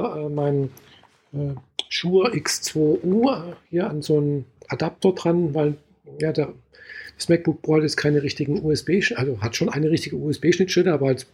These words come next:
die neuen, diese U-S-B-C. Und da brauche ich jetzt natürlich einen Adapter dazu, weil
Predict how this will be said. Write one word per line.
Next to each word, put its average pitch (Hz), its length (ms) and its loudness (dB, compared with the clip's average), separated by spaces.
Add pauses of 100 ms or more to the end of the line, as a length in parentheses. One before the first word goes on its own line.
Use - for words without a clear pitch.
(240)
die 139 80 2
neuen, 147 340 4
diese 135 440 0 (180)
U-S-B-C. 156 1080 -2 (720)
Und 156 120 -2
da 160 60 2
brauche 151 220 4
ich 135 60 0
jetzt 151 180 -4
natürlich 143 180 -2
einen 143 100 -8
Adapter 185 380 0
dazu, 180 400 0
weil 147 320 4